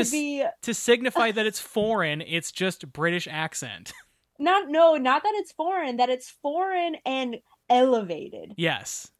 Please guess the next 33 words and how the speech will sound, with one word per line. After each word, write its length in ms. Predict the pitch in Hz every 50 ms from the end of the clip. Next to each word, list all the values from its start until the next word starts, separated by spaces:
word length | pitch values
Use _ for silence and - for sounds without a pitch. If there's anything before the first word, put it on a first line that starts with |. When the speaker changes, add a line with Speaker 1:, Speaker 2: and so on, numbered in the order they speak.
| _ _
Speaker 1:
is 180 | 269 269 254 - _
always 540 | - 254 262 269 285 285 302 294 277 226 226
British. 580 | 202 - - 220 233 220 185 139 - 302 - -
Anything 640 | - - 262 294 339 370 392 403 381 381 370 359 330 226
else 260 | 214 240 254 285 -
that 220 | 294 247 220 -
people, 320 | - 269 254 247 247 240 -
like, 160 | - 233 220 -
okay, 240 | - 214 - 175 170
so 160 | - - 196
I've 60 | 190 185
been 120 | 196 196
watching 320 | 202 208 226 - 262 240
Burn 220 | 202 196 180 180 170
Notice. 460 | 165 - - - 233 214 - - - - - _ - - - - -
<laughs> 400 | - - - - - - - -
Speaker 2:
<laughs> 400 | - - - - _ _ _ _
Here 240 | - 180 135 - 160
we 100 | 160 160
go. 300 | 143 120 101 101 101 - _
Here 220 | 131 135 151 175
we 140 | 190 190 175
go. 140 | 151 - - 254 254 254 277 311 311 - - 403 - - 466
<laughs> 540 | - - 302 - _ - - - - 185 _
I 120 | - 190 214
was 240 | 208 226 214 180
wondering 480 | 180 185 208 269 285 269 226 208 185 170
how 100 | 170 165
this 180 | 160 165 160 160
was 140 | 170 151
gonna 180 | 143 165 156 160
come 240 | 151 - 165 151 151
up. 220 | 151 151 151 151